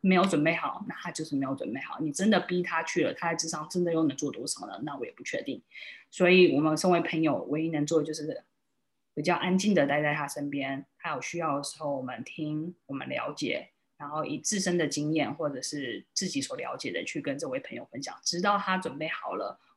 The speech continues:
或，或你也可以跟他一起说，“那我陪你一起看《Psychology Today》，我们可以看看几个咨商师，你觉得喜欢哪一个，我们一起去帮你约，帮他打电话，帮他 email 也有，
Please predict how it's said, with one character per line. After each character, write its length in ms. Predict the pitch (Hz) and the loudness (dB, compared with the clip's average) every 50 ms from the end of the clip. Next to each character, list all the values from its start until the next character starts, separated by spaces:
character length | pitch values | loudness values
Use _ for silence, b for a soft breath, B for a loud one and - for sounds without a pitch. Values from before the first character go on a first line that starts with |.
| b | b
或， 300 | - 185 175 - - - - | 2 2 2 2 0 -10 -10
或 160 | - 185 - | -10 -10 -8
你 200 | - 123 139 170 | -8 -6 -4 -4
也 80 | 165 160 | -2 -4
可 160 | 151 - 165 | -2 0 0
以 60 | 156 | 0
跟 120 | 147 151 151 | 0 0 -2
他 160 | 151 - 151 | -2 -4 -6
一 20 | |
起 120 | 151 - - | -6 -6 -6
说 160 | - - 147 | -6 -4 -2
，“那 140 | 170 180 170 | 0 2 2
我 60 | 156 | 2
陪 180 | 135 - - 156 | 0 -2 -2 -2
你 140 | 147 147 143 | 0 0 0
一 240 | 120 120 - - 180 | -2 -2 -2 -2 -2
起 240 | - - 156 143 | 0 0 0 0
看 200 | 139 - - 185 | 0 0 0 0
《Psychology 480 | 160 - 175 165 - 214 214 220 220 226 | 2 2 0 2 4 6 6 6 6 4
Today》， 400 | 220 - - 220 208 214 202 - | 2 4 6 6 8 8 6 6
我 60 | - | 4
们 100 | 151 160 | 2 0
可 100 | 165 170 | 0 0
以 40 | 175 | -2
看 160 | 165 - 185 | -2 -2 2
看 100 | 175 185 | 2 2
几 140 | 185 - 139 | 2 2 -2
个 80 | 139 139 | -6 -6
咨 160 | 139 - 160 | -6 -6 -8
商 180 | - 165 165 | -6 -6 -6
师， 120 | - - 165 | -4 -2 -2
你 100 | 160 143 | -2 -2
觉 160 | - - 139 | -4 -6 -6
得 100 | 143 156 | -6 -4
喜 160 | - - 165 - | -4 -6 -6 -6
欢 140 | 165 156 | -4 -4
哪 140 | 151 131 107 | -2 0 0
一 60 | 120 | -2
个， 100 | 143 - | -2 -4
我 60 | 92 92 | -6 -6
们 120 | 104 117 | -6 -6
一 40 | - | -4
起 160 | - - 143 | -4 -4 -6
去 80 | - - | -8 -6
帮 200 | - 147 147 143 | -6 -4 -4 -4
你 80 | - 143 | -4 -2
约， 260 | 147 151 151 156 151 B B B B B | 0 2 2 2 0 B B B B B
帮 100 | - 156 | -6 -2
他 160 | 151 160 160 | 0 0 0
打 180 | 160 - - - | 0 0 -4 -4
电 200 | - 156 135 143 | -4 -4 -4 -2
话， 240 | 151 185 147 139 135 | 0 0 0 0 0
帮 120 | - 139 | -2 -6
他 140 | - 160 139 | -6 -8 -8
email 520 | - 160 165 165 160 165 151 107 90 80 67 | -8 -8 -8 -6 -4 -4 -2 -4 -6 -8 -10
也 140 | 65 67 | -10 -8
有， 140 | 69 - - | -8 -8 -8